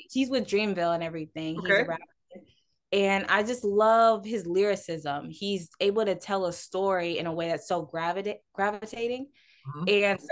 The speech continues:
Speaker 1: I've been really impressed by that. And also, I just found out he could sing too. And I'm just like, "Well, I didn't know you could sing." So now that's, that's just a
Speaker 2: <laughs>
Speaker 1: different level.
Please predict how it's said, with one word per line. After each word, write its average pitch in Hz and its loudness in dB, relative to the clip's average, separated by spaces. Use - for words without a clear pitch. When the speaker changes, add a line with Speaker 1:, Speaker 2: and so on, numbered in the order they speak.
Speaker 1:
I've 208 6
been 220 0
really 202 2
impressed 190 -6
by 170 -2
that. 160 -2
And 165 -4
also, 226 2
I 196 4
just 196 -6
found 190 0
out 175 2
he 170 -12
could 156 -8
sing 175 -6
too. 165 -4
And 214 2
I'm 294 2
just 370 -2
like, 185 2
"Well, 214 4
I 349 2
didn't 466 -4
know 370 2
you 339 -2
could 226 -6
sing." 277 -2
So 226 -2
now 311 4
that's, 415 4
that's 539 2
just 320 -4
a 214 2
Speaker 2:
<laughs> 381 6
Speaker 1:
different 214 6
level. 339 6